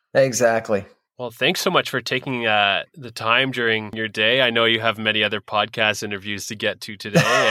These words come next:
Speaker 2: and you also
Speaker 1: <laughs>
Speaker 2: have, uh, some important work and, uh,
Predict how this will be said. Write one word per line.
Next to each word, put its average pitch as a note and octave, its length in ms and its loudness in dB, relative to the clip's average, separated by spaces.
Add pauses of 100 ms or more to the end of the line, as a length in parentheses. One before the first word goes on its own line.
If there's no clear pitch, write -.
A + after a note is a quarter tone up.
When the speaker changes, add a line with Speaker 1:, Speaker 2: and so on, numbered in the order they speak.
(140)
Speaker 2:
and - 160 6
you B3+ 60 6
also F3+ 200 2
Speaker 1:
<laughs> - 20 -6
Speaker 2:
have, G#2 380 0 (320)
uh, G#2+ 280 4
some A#2+ 140 0
important B2+ 640 0
work B2+ 480 2
and, G#2+ 240 0
uh, G2 300 2